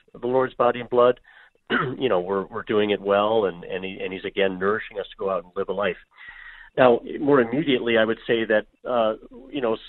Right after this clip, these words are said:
some things we can do to help dispose ourselves might be to, uh, educate ourselves a little more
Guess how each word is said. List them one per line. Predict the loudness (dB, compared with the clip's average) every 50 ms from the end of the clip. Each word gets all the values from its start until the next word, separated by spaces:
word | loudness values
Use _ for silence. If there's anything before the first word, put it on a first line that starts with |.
| -2 0
some | 0 0 2
things | 0 0 0 0 -4
we | -6 -6
can | -6 -8 -6 -4
do | -2 0 0 2
to | 0 2
help | 2 0 0 -2
dispose | -4 -12 -16 -10 -4 -4 -2 -2 0 0
ourselves | -2 -2 0 0 0 2 0 -2 -4
might | -4 -4 -4 -4 -4
be | -4 -4 -4 -4 -6 -10 -8
to, | -6 -6 -2 0 2
uh, | 2 2 4
educate | 2 0 0 0 -4 -2 0 2 4
ourselves | 4 2 2 2 2 2 2 2 0 -2
a |
little | -4 -2 -2 -2
more | 0 0 2 4 4 4 2